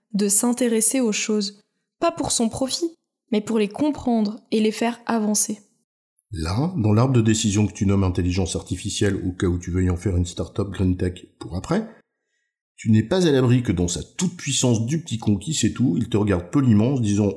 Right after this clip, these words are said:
Speaker 2: au fin fond de lui-même, « Quel vieux con. »
Speaker 1: Alors, deux, s'il persiste avec l'aplomb que seuls celles et ceux qui ne savent pas qu'ils croient savent avoir,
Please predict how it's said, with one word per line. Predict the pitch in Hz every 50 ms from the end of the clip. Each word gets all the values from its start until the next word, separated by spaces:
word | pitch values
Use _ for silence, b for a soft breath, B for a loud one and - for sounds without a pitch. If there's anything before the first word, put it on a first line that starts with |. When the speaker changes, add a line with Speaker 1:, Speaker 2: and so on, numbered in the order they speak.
| -
Speaker 2:
au | - 156
fin | 147 - 123
fond | 120 - 120
de | 107 92
lui-même, « | 85 80 82 90 107 120 123 - - - _ -
Quel | 147 143 143
vieux | 131 117 110 113
con. » | 113 - 98 95 98 - - _ _ _ _ _ _ _ _ _ _ _ _ _ _ _ _
Speaker 1:
Alors, | - 226 226 220 208 190 196 202 196 - _ _ _ _ _ _ -
deux, | 226 196 190 185 208 214 311 440 - - _ _ _ _ _ _ _ _ _ -
s'il | - - - - 359 359 392 339 -
persiste | - 240 233 - - - 214 196 - - - _ _ -
avec | - 254 220 208 208 -
l'aplomb | 247 254 262 262 262 269 269 277 269 262
que | 240 - 311 302 294
seuls | 294 294 - - 269 254 240
celles | 233 - - 240 233 233 226 208
et | 226 233
ceux | 226 - - 247 233
qui | 214 - - 190
ne | 202 196
savent | 196 - - 220 220 220 220 - -
pas | - 240 233
qu'ils | 233 - 226 214 208
croient | 208 - - - 233 226 220 - _ _ _ _ _
savent | - - - - 240 220 208 190 - - -
avoir, | 240 208 202 208 214 269 311 339 349 - -